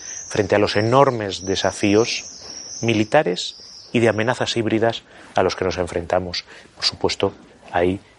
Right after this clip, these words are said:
el presidente y la ministra de Defensa trazarán el calendario que, eh, consideren oportuno. La otan adapta su generación y despliegue de fuerzas al nivel de amenaza al que nos enfrentamos. Y una cosa debe de quedarle clara a los españoles, eso se hace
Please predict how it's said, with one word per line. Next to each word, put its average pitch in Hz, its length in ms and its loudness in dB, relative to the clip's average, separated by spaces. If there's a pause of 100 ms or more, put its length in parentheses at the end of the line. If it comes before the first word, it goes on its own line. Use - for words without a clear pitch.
(140)
el 92 120 -10
presidente 90 480 -4
y - 20 2
la 90 60 2
ministra 90 280 -2
de 87 60 2
Defensa 95 300 0
trazarán 92 500 0
el 90 140 -6
calendario 90 500 0
que, 85 240 -4 (420)
eh, 87 180 -10 (120)
consideren 90 420 0
oportuno. 87 480 -4 (160)
La 139 200 4
otan 190 480 0
adapta 147 720 0 (340)
su 113 840 6
generación 117 600 2
y 143 40 0
despliegue 120 460 4
de 101 100 2
fuerzas - 680 0 (220)
al 110 160 2
nivel 113 280 4
de 117 100 4
amenaza 95 500 0
al 82 140 -4
que 92 100 0
nos 90 180 0
enfrentamos. 85 720 -2
Y 113 440 4
una 120 200 0
cosa 123 200 0
debe 113 160 6
de 104 80 2
quedarle 98 380 2
clara 104 300 2
a - 40 -2
los 85 160 -4
españoles, 95 760 0 (340)
eso - 240 0
se - 160 2
hace 131 340 4